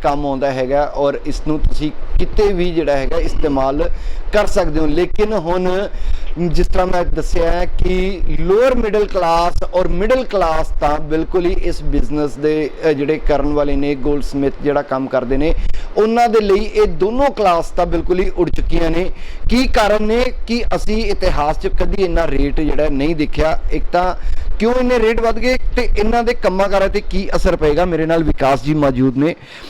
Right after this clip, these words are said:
ਵਿਕਾਸ ਜੀ, ਕਿਸ ਤਰ੍ਹਾਂ ਖਰੀਦਦਾਰੀ ਰਹਿ ਗਈ, ਅ, ਔਰ ਕੀ ਕਹੀਏ ਕਿ ਗੋਲਡ ਆਖਰ ਕਿਹਦੀ ਕਿਹਦੀ ਹੁਣ ਪਹੁੰਚ 'ਚ ਹੈ ਤੇ ਕਿਹਦੀ ਪਹੁੰਚ ਤੋਂ ਬਾਹਰ ਹੈ?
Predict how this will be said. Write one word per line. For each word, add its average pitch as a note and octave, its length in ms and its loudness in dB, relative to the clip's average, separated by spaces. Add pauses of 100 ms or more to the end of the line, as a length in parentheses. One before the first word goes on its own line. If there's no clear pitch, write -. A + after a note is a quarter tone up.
(400)
ਵਿਕਾਸ G#3 440 2
ਜੀ, A#3+ 220 0 (760)
ਕਿਸ A#3+ 160 2
ਤਰ੍ਹਾਂ C4 280 4
ਖਰੀਦਦਾਰੀ G#3+ 560 2
ਰਹਿ G#3 140 2
ਗਈ, A3+ 320 -2
ਅ, - 40 -12 (400)
ਔਰ A3 420 2 (380)
ਕੀ A3+ 160 2
ਕਹੀਏ A3+ 360 0
ਕਿ A3+ 200 -4
ਗੋਲਡ F#3 600 2 (320)
ਆਖਰ F3+ 440 -2 (140)
ਕਿਹਦੀ A3+ 260 0
ਕਿਹਦੀ A3+ 240 0
ਹੁਣ G#3+ 140 0
ਪਹੁੰਚ G#3+ 380 -2
'ਚ - 100 -4
ਹੈ A3 80 0
ਤੇ A3 80 -2 (100)
ਕਿਹਦੀ B3 220 0
ਪਹੁੰਚ G#3+ 320 -2
ਤੋਂ A3 140 -2
ਬਾਹਰ D3 300 0
ਹੈ? - 80 -18